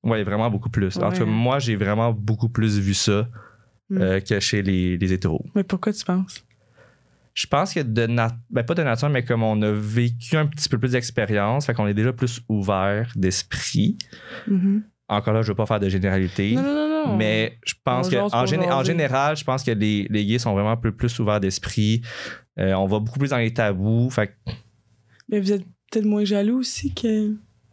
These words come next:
Speaker 1: Pas nécessairement. La jalousie peut être quand même là. C'est juste que c'est,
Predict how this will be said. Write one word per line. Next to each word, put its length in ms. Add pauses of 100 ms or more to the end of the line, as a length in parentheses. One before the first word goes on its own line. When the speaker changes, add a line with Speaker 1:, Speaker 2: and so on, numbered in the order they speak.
(120)
Speaker 1:
Pas 160
nécessairement. 1000 (460)
La 120
jalousie 300
peut 160
être 160
quand 120
même 200
là. 100
C'est 140
juste 140
que 120
c'est, 180